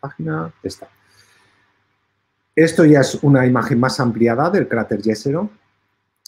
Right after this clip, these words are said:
Y lo que es importante, una de las cosas que interesó a mucha gente de Jezero es la diversidad, la cantidad de, de materiales diferentes que se pueden,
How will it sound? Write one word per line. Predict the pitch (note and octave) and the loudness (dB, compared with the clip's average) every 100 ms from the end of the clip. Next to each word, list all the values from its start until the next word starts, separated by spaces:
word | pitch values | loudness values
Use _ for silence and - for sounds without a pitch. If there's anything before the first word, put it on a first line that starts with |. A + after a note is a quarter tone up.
| - | -4
Y | B2 | 0
lo | B2+ A#2 | 0 2
que | D#3 | 0
es | D3+ | 0
importante, | E3+ D3+ - D3+ C#3+ | 0 0 0 -2 0
una | C#3 C#3 | 0 2
de | C#3 | 0
las | - | -2
cosas | F3 D3 B2+ | -6 -6 -6
que | C3+ | -4
interesó | B2 A#2+ A2+ C3+ | -4 -6 -6 -6
a | |
mucha | B2 C3 B2+ | -4 -6 -8
gente | - A#2+ A#2+ | -6 -6 -4
de | A#2 A#2 | -6 -4
Jezero | D3+ - C#3 - | -6 -4 -8 -4
es | D3 C#3+ _ _ _ - | -4 -4 _ _ _ -4
la | A#2 A#2 | 0 0
diversidad, | A#2+ A#2+ A#2 - A2+ A#2+ | 0 2 0 -2 -2 0
la | A2 G#2+ | -2 -4
cantidad | B2+ A#2 B2 B2 D#3 - _ _ _ _ _ | -4 -4 -4 -2 -4 -6 _ _ _ _ _
de, | - A#2+ B2+ A#2 A2+ A2 G#2 - _ _ _ _ _ _ _ _ _ _ _ _ - | -6 -2 2 2 2 2 -2 -8 _ _ _ _ _ _ _ _ _ _ _ _ -8
de | B2+ | -4
materiales | B2+ A#2+ B2 C3 D3+ B2+ | -2 -2 0 2 2 0
diferentes | B2 A#2+ B2+ C#3 C3+ B2 | -2 -2 2 2 0 -6
que | - A#2 | -6 -8
se | G#2 | -6
pueden, | A2+ C#3 C3 B2 A#2+ | 0 0 2 0 -4